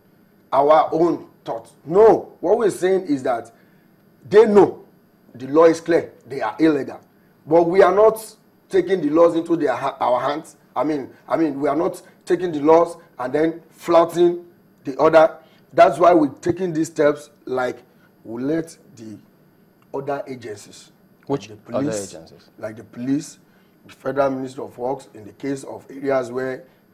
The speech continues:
Speaker 1: the federal government, our own, and the rest, to know that somebody somewhere is usurping the powers meant for the local government. Because I tell you,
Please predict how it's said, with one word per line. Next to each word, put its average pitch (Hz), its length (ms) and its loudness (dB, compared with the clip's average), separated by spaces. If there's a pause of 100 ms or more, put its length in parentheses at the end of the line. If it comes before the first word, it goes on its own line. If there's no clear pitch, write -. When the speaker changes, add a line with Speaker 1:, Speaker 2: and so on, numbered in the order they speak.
Speaker 1:
the 107 80 -20
federal 127 300 -4
government, 120 540 -10
our 98 300 -12
own, 135 280 -6 (380)
and 110 160 -16
the 110 80 -18
rest, 131 400 -6 (560)
to 143 160 -6
know 165 380 0 (320)
that 120 420 -12
somebody 160 600 -4
somewhere 131 580 -8 (960)
is 120 160 -16
usurping 147 480 -8
the 131 80 -10
powers - 680 -4 (440)
meant 156 300 -2
for 123 360 -10 (380)
the 117 80 -16
local 135 280 -10
government. 123 480 -12 (420)
Because 196 560 2 (280)
I 139 120 2
tell 196 260 2
you, 151 260 -2